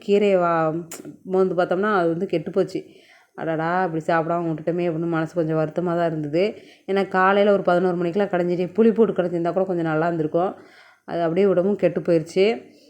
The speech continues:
அப்புறம் தூக்கி ஊத்திட்டு ரசம் மட்டும் ஊத்தி சாப்பிட்டேன். அப்புறம் தங்கச்சி வீட்டுக்கு வந்தேன். தங்கச்சி பார்த்திங்கன்னா, ஆ, "கீரை இருக்கான்னு?" கேட்டேன், "இருக்குது" அப்படின்னு சொன்னா. அப்புறம் போய் அவங்க வீட்ல கொஞ்சம் ஊத்தி, ஆ, கீரையோட சாப்பிட்டேன். ஆ,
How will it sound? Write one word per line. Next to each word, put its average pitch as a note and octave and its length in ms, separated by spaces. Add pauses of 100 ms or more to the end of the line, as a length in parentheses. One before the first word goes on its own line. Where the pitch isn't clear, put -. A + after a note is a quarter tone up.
(140)
அப்புறம் F3 260
தூக்கி G3+ 260
ஊத்திட்டு G#3 680
ரசம் F3 320
மட்டும் F#3+ 280
ஊத்தி F#3 40 (100)
சாப்பிட்டேன். E3+ 300
அப்புறம் E3+ 260
தங்கச்சி F#3 380
வீட்டுக்கு E3 260
வந்தேன். F3+ 320
தங்கச்சி F3 340
பார்த்திங்கன்னா, F3 420 (440)
ஆ, F3 180
"கீரை G#3+ 340
இருக்கான்னு?" F#3+ 260
கேட்டேன், G3 400
"இருக்குது" F#3 300
அப்படின்னு E3 140
சொன்னா. E3 300
அப்புறம் E3 280
போய் E3+ 120
அவங்க E3+ 280
வீட்ல E3 200
கொஞ்சம் E3 420
ஊத்தி, A#3 280 (540)
ஆ, D#3+ 40 (360)
கீரையோட F3 640
சாப்பிட்டேன். E3 600
ஆ, E3+ 60